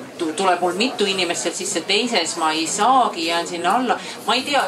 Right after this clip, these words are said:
see, see kuidagi matemaatiliselt läbi mõelda, ma ei tea, kas see annab nii. Ta igal juhul ju midagi läheb kusagilt kohast ses osas kaduma, et kui sul kohti on, ütleme, neli korda ongi volikogu kohti vähem, siis i-, igal juhul see jagunemine kuidagipidi peab seal toimuma, aga, aga eks see, see võib-olla on ka see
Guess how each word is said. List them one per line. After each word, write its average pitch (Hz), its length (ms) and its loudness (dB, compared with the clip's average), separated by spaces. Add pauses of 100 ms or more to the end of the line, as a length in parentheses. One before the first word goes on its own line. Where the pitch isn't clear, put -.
see, - 200 -6
see - 120 -2 (120)
kuidagi 220 280 0
matemaatiliselt 220 580 0
läbi 240 160 2
mõelda, 190 220 0
ma 196 100 -2
ei 196 60 -2
tea, 220 120 2
kas 220 160 0
see 214 100 2
annab 240 300 0
nii. 180 100 -6 (200)
Ta 220 100 0
igal 220 280 0
juhul 240 320 -2
ju 175 80 2
midagi 214 360 -2
läheb 180 360 -2
kusagilt 233 440 -2
kohast 175 320 -2
ses 226 180 0
osas 156 240 -4
kaduma, 196 300 2
et - 120 -6
kui 165 100 0
sul 170 220 0
kohti 202 360 0
on, 196 180 2 (260)
ütleme, - 220 -2
neli 214 200 0
korda 180 260 4
ongi 175 140 0
volikogu 160 440 2
kohti 165 300 0
vähem, 151 300 -2 (460)
siis 165 540 0
i-, 170 260 -4 (100)
igal 196 200 2
juhul 208 180 0
see 175 140 0
jagunemine 147 580 0
kuidagipidi 147 560 -4
peab 139 160 -4
seal 160 160 -4
toimuma, 131 520 2
aga, - 160 4 (160)
aga 170 180 2
eks 226 160 0
see, 208 300 2
see 233 160 2
võib-olla 254 340 2
on 254 80 0
ka 262 100 4
see 254 180 0